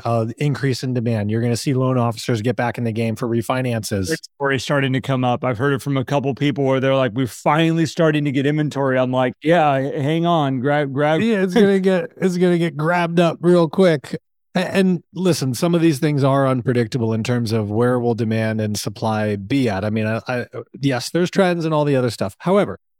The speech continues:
Speaker 1: with a, with unpredictable weather, really, you wanna have that ship that is built to be able to sustain it. And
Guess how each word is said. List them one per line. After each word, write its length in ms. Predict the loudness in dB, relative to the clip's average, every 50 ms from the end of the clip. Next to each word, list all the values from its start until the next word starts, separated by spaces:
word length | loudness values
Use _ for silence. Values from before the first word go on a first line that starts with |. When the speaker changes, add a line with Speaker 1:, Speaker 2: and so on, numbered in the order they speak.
| _ _ _ _ _ _ 0 4
Speaker 1:
with 260 | 4 4 4 4 2
a, 320 | 2 2 2 2 0 -2 -4
with 400 | -6 -2 0 2 2 2 0 -2 _ _ _ _ _ _ -2 0
unpredictable 1080 | 0 0 0 -2 -4 -4 -4 0 -2 -2 -2 -2 -4 -4 -2 0 0 2 2 0 -2
weather, 640 | -4 -6 -4 -2 -2 -2 -2 -4 -8 -12 -14 -20 _ _ _ _ -4
really, 400 | -2 -2 -2 -2 -4 -8 -12 -18 _ _ _ _ -4
you 180 | 0 0 2
wanna 300 | 2 2 2 2 0 -2
have 340 | -2 -4 -4 -4 -4 -4 -2
that 180 | -2 -4 -4 -4
ship 280 | -6 -4 -4 -4 -4 -2
that 140 | -4 -2 -2
is 160 | -2 -2 -2
built 340 | -2 -2 -2 -2 -2 -4 -6 -8
to 100 | -8 -4
be 140 | -2 -2 -2
able 180 | -2 -2 -2 -4
to 80 | -4
sustain 460 | -4 -4 -6 -6 -4 -2 -2 0 0
it. 140 | 0 -2 -2
And 140 | -4 -8